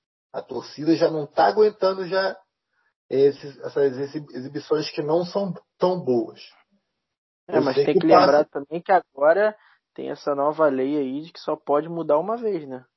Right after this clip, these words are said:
Speaker 1: Exatamente, tem essa nova lei de um mês. E como você destacou, o Pássaro, ele tem aquela de, "Ah, vou segurar até o máximo."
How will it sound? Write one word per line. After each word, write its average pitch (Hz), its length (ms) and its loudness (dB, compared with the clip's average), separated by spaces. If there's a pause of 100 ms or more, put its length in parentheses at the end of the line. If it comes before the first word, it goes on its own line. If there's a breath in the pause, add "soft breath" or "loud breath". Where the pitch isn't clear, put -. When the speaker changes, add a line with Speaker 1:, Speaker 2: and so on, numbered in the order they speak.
(360)
Speaker 1:
Exatamente, 131 800 -4
tem 120 360 -14
essa - 280 -6
nova 127 220 2
lei 131 140 -2
de 127 140 -8
um 160 180 0
mês. 123 220 2
E 120 300 -6
como 143 320 0
você 139 240 -2
destacou, - 540 0
o - 100 -2
Pássaro, 170 500 2 (600)
ele 131 220 -6
tem 131 160 -2
aquela 147 460 2
de, 127 260 -6
"Ah, 156 400 2 (800 soft breath)
vou 135 200 -4
segurar 147 440 2
até 160 220 2
o 185 100 4
máximo." 143 480 -2